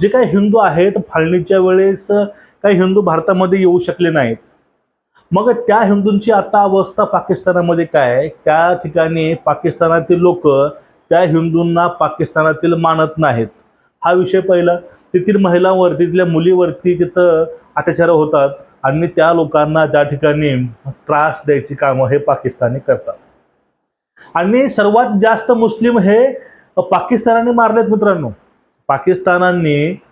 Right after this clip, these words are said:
कारण पाकिस्तानाला सुपाऱ्या घेऊन काम करायची सवय आहे.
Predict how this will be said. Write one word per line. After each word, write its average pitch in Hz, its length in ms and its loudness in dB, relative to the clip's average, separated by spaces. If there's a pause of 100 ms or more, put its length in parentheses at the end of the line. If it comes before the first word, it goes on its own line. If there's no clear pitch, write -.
(300)
कारण 170 160 0
पाकिस्तानाला 185 720 0
सुपाऱ्या 185 400 0
घेऊन 165 540 0
काम 147 280 -2
करायची 143 340 0
सवय 120 340 0
आहे. 101 320 -12